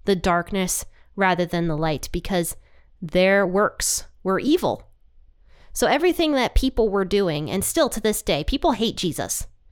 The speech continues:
Jesus is, like, the brunt of so many, like, jokes.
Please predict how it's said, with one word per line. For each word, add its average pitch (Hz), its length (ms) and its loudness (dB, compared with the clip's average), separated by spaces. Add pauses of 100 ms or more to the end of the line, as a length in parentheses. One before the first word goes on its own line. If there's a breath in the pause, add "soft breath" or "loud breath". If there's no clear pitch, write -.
(360 soft breath)
Jesus 349 420 2
is, 254 140 0
like, 240 260 0
the 175 400 4 (1120 soft breath)
brunt 233 400 2
of 254 100 0
so 240 520 2
many, 180 760 0 (540)
like, 185 320 0
jokes. - 720 0